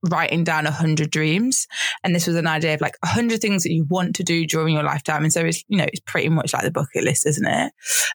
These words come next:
Um, of just, like, actually getting this out there and being like, "Well, these are things I want to actually achieve in my, and, like, do in my life," and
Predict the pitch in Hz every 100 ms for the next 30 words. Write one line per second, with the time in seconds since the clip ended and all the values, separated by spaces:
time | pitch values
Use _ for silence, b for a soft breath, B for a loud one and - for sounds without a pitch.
0 | - 180 160 160 165 - 180 175 185 175
1 | - 180 - - 180 170 190 170 170 185
2 | 160 160 156 160 165 160 160 190 185 208
3 | 208 202 180 170 160 160 165 151 170 190
4 | _ 165 - 165 156 170 _ - 170 -
5 | 175 160 156 156 - 160 156 165 170 160
6 | 165 160 156 269 330 160 151 165